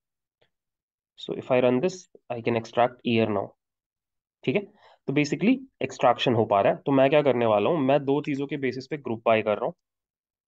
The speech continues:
Group by on the basis of, first of all, year and on the basis of month name। अब आपके दिमाग में क्वेश्चन आ सकता है कि मैंने सिर्फ month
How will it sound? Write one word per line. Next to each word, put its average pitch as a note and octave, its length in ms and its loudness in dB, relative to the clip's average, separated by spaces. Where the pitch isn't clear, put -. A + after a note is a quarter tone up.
Group B2+ 300 -4
by C#3+ 160 6
on C#3 160 4
the C3+ 120 -2
basis A#2+ 320 -4
of, D3+ 160 -6
first A#2 220 -4
of - 80 0
all, C3 240 4
year B2 200 4
and D3 360 0
on B2+ 160 -2
the B2+ 140 0
basis A#2+ 300 -2
of E3+ 140 -2
month G#2+ 360 -2
name। G#2+ 200 -6
अब C#3+ 280 0
आपके C3 240 2
दिमाग C#3 260 4
में D3 140 2
क्वेश्चन C#3 320 2
आ C3+ 80 6
सकता C3 260 -2
है C3+ 80 2
कि D3 80 -6
मैंने C3+ 200 0
सिर्फ C#3 260 -4
month B2 240 0